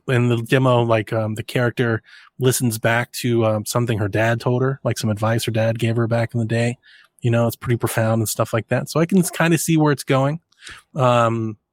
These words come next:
early on, my, my only real complaint is early on, some of the voice acting sounded a little robotic, almost like maybe they were clipping lines together.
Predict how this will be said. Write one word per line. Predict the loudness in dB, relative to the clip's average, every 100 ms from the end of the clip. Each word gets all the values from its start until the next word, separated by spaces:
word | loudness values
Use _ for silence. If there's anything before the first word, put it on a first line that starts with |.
| _ 2
early | 4 6 6
on, | 4 4 2
my, | -2 -4
my | -6 -2 2
only | 2 2
real | 2 2
complaint | 0 0 2 2
is | 0
early | 2 2
on, | 0
some | 0 2
of | 2 2
the | 0
voice | 0 -2 0 0
acting | -2 -2 -4
sounded | -2 -2 0
a |
little | 0 2
robotic, | 2 2 0 0 -4 _ _ _ _ _ _ _
almost | 0 0 2
like | 0
maybe | 0 0 2
they | 0
were | -2
clipping | -2 -2 0 0
lines | 0 0 -2
together. | -2 0 0 0